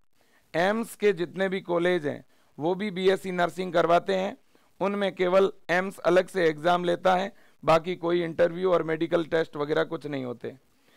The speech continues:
इसी तरह से सभी राज्यों में राज्य स्तर पर भी बीएससी नर्सिंग के एंट्रेंस एग्जाम होते हैं,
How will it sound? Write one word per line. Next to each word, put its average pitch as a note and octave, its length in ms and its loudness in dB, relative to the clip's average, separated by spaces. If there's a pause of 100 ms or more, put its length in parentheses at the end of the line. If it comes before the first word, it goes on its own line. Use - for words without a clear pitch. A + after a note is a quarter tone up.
(220)
इसी F3+ 280 -2
तरह G3+ 280 4
से G#3 180 -2
सभी F#3+ 380 -2
राज्यों F3+ 500 4
में D#3+ 220 -4 (720)
राज्य F3 600 4
स्तर G3+ 280 4
पर F#3+ 200 4
भी F#3+ 160 -4
बीएससी F3+ 420 -2
नर्सिंग E3+ 400 -4
के F3+ 80 0
एंट्रेंस E3 480 0
एग्जाम D#3 360 0
होते E3 240 -4
हैं, F3 200 -4